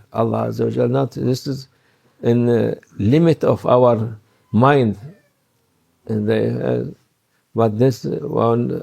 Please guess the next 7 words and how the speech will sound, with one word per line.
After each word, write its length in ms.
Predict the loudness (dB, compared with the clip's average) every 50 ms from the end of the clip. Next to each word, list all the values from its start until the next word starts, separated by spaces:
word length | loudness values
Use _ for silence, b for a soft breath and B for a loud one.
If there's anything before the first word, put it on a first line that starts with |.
| -6 -2
Allah 360 | 0 2 2 4 4 4 4
Azza 180 | 4 4 4 4
wa 60 | 4
Jalla 420 | 4 4 4 4 4 4 4 4 4
ability 680 | 4 4 2 2 2 2 2 2 2 2 0 -4 -8 -14 _ _ _ _ _ _ _ _ _ -20 -20 -10 _ -2 2
beyond 580 | 2 4 6 6 6 4 4 2 0 -2 -6 -12 _ _ _ _ _ _ -2
our 480 | 0 2 4 4 4 2 2 0 -4